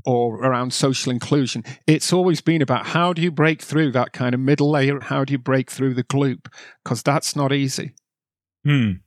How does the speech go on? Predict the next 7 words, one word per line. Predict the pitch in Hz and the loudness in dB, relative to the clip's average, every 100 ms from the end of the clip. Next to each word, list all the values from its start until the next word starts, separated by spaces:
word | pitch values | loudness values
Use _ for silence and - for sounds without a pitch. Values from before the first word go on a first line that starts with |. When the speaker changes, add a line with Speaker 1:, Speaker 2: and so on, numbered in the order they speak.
| _ | _
Speaker 2:
It | 139 120 | -8 -6
sounds | - - 147 127 | -4 -2 -2 -2
like | 117 - - | -2 -4 -10
part | - 135 | -4 -2
of | 127 107 - | -2 -4 -8
what | 190 - - | -10 -10 -6
you're | 110 117 120 120 113 101 | -2 0 2 2 0 -4